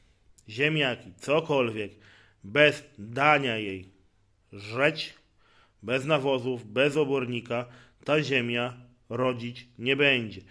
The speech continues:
I sami wiecie dobrze, że taką ziemię wziąć dzierżawę po kimś, kto nie dbał, w jednym sezonie naprawić się struktury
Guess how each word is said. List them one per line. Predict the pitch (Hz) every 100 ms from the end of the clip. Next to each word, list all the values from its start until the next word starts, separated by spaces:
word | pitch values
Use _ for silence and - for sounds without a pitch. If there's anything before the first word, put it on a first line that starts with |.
| - - -
I |
sami | 123 165 185 151
wiecie | 147 139
dobrze, | 127 123 110 110 117 123
że | 113 120
taką | 123 135
ziemię | 117 147 147 135 113
wziąć | 98 107 147 131
dzierżawę | 117 127 113 127 117 110
po | 113 139 135
kimś, | 131 117
kto | - 120
nie | 127
dbał, | 113 110 117 143 - - - - _ _
w | 104 120
jednym | 147 151 165
sezonie | 160 143 123 120 117 123 135 -
naprawić | 117 127 127 123 117 123 120
się | 120 113 117 - _ _ _ -
struktury | - 139 135 139 127 120 120